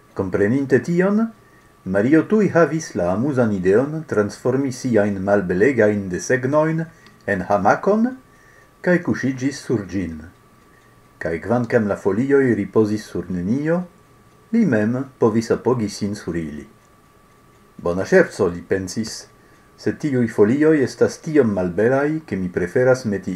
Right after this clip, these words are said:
ilin eksteren. Sed kiam li malatente provis forĵeti folion trans la lukon,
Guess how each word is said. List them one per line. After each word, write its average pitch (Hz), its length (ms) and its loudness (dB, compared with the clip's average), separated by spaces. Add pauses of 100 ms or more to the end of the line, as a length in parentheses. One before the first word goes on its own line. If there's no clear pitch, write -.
(140)
ilin 127 360 -2
eksteren. 78 680 -6 (1120)
Sed - 280 -4
kiam 131 320 2
li 101 120 -2
malatente 110 640 2
provis 113 500 2
forĵeti 104 480 -2
folion 101 560 -2
trans 92 360 -4
la 87 100 0
lukon, 170 560 0